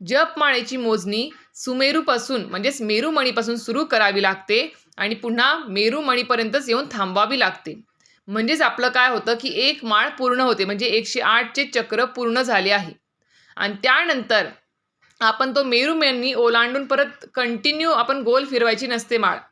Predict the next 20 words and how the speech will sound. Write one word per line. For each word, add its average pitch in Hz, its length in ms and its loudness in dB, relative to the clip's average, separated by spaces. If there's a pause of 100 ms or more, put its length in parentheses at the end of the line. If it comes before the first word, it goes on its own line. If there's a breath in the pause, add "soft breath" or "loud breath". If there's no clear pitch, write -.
(340)
कारण 240 180 0
की 277 80 -4
ख-, 220 320 -2
खूप 269 140 -4
जण 269 200 0
काय 277 140 2
करतात, 226 400 2 (300 loud breath)
एक 254 280 0
माळ 247 220 2
पूर्ण, 247 240 -2
म्हणजे 226 220 -2
मेरूमणीपासून 247 760 0
सुरू 269 260 -4
केलं 226 380 2 (240 loud breath)
आणि 220 160 -2
मेरूमणीपाशी 233 920 0
एंड 233 180 0
झाला 254 240 2
की 220 140 -6
परत 262 280 2